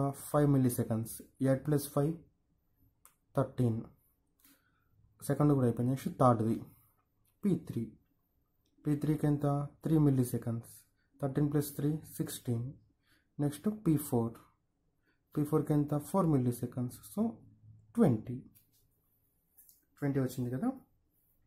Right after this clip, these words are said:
So, ఇప్పుడు యావరేజ్ వెయిటింగ్ టైమ్. ఫస్ట్ మనం వెయిటింగ్ టైమ్ క్యాలిక్యులేట్ చేద్దాం ఇండివిజువల్‌గా. Waiting time for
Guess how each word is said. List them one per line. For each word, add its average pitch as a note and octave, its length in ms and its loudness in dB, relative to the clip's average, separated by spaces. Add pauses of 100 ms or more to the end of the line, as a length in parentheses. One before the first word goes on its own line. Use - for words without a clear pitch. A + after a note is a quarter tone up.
(460)
So, - 220 -8 (600)
ఇప్పుడు - 240 -12 (100)
యావరేజ్ F3 480 0 (120)
వెయిటింగ్ C#3 420 -2
టైమ్. A#2+ 180 -8 (360)
ఫస్ట్ C#3 220 -6
మనం D#3 280 2
వెయిటింగ్ C#3+ 360 0
టైమ్ D3 160 0
క్యాలిక్యులేట్ C3 420 -2
చేద్దాం A#2 260 -2
ఇండివిజువల్‌గా. A2+ 640 0 (1300)
Waiting C3+ 600 0 (160)
time B2+ 260 2 (2250)
for A3 140 -2